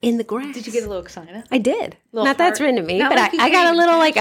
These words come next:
Speaker 2: attention.
Speaker 1: dopamine hit, like a
Speaker 2: <laughs>
Speaker 1: check in the grass. I look at it. Uh,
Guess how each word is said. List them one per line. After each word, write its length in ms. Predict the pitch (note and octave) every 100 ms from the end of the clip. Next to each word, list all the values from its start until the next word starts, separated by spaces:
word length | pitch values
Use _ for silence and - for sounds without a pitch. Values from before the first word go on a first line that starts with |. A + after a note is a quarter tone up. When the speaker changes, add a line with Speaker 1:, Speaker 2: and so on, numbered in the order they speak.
| C#4
Speaker 2:
attention. 160 | G3 G3+
Speaker 1:
dopamine 520 | B3+ F#4+ D#4 F3 -
hit, 220 | - -
like 220 | - A#4
a 100 | C#4
Speaker 2:
<laughs> 40 | -
Speaker 1:
check 320 | - A4 -
in 80 | A3+
the 60 |
grass. 160 | G3 B3+ - - -
I 100 | G#3
look 280 | A3+ D4+ G4
at 100 | A#3
it. 260 | F3 F3 _ _ _ _ -
Uh, 320 | G3 F#3 -